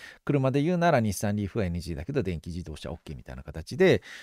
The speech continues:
まあ、そこの分野をね、広げていこうとか、あるいはある程度占有している会社だったりすると、まあ、かなりお得ですよという話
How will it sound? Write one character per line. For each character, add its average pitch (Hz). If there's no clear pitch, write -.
ま 139
あ、 131
そ 175
こ 233
の 226
分 254
野 120
を 113
ね、 127
広 190
げ 190
て 185
い 180
こ 180
う -
と 82
か、 107
あ 170
る 320
い 320
は 98
あ 113
る 160
程 208
度 101
占 113
有 120
し -
て 123
い 117
る 107
会 120
社 120
だ 120
っ -
た 90
り 80
す -
る 202
と、 233
ま 120
あ、 -
か 120
な 107
り 71
お 82
得 87
で 92
す -
よ 65
と -
い 69
う 69
話 -